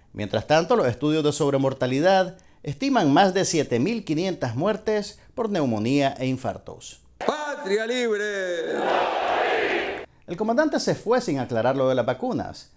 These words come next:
Speaker 1: pero unos días más tarde, supuestamente,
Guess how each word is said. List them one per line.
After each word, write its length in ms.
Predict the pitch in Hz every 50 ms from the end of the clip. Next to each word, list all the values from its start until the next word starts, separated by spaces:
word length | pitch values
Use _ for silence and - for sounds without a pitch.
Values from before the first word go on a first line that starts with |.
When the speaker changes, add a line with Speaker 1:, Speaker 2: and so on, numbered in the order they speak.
| _ _ -
Speaker 1:
pero 180 | - 98 104 113
unos 200 | 143 143 131 123
días 200 | 143 147 143 135
más 200 | 139 143 143 -
tarde, 420 | - 254 254 180 110 95 92 - -
supuestamente, 1400 | - - - - 107 98 - - - 226 269 247 - - - 139 190 247 233 175 147 - 98 87 - -